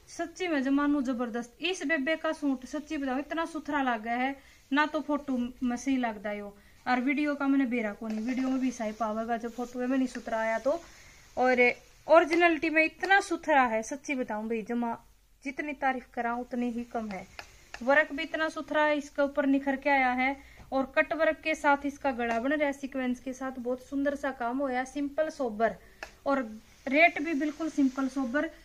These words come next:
पन्द्रह सौ रुपये वाले कपड़े पर करवाया है, ऑर्गेन्जा जैसा है जो shining वाला कपड़ा, और ग्यारह सौ रुपये का इसका कढ़ाई का rate रहेगा भी। only ग्यारह सौ रुपये कढ़ाई का rate है।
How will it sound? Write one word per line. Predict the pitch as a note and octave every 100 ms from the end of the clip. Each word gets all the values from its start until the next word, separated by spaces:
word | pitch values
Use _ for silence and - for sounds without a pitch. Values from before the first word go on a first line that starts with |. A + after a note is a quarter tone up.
| - -
पन्द्रह | D#4+ E4+ F#4
सौ | F4+ E4+
रुपये | D4+ D#4
वाले | D4 C#4+
कपड़े | C#4+ C4 C#4+
पर | D#4 D#4+
करवाया | D4+ C#4 C4 B3
है, | C4 B3+
ऑर्गेन्जा | C#4+ B3 C4 B3+ C4
जैसा | B3 C4 B3+
है | A#3 B3
जो | B3 B3
shining | B3+ A#3 B3 B3
वाला | A3+ A3+
कपड़ा, | A3 A#3+ D#4 - - - -
और | C4 B3+
ग्यारह | A#3+ D#4 F#4
सौ | F#4 E4
रुपये | D4+ D#4 D4
का | C#4
इसका | C4 -
कढ़ाई | C#4+ C#4 A#3
का | G#3 C4+
rate | B3+ -
रहेगा | G#3 G#3 G3+ G3+
भी। | F#3+ - - - _ -
only | C4 C#4+ D#4 B3
ग्यारह | C#4+ D#4 D#4+
सौ | - C4
रुपये | A#3+ C4+
कढ़ाई | C4+ A#3+ G#3+
का | A#3
rate | A#3 C4 C4
है। | D4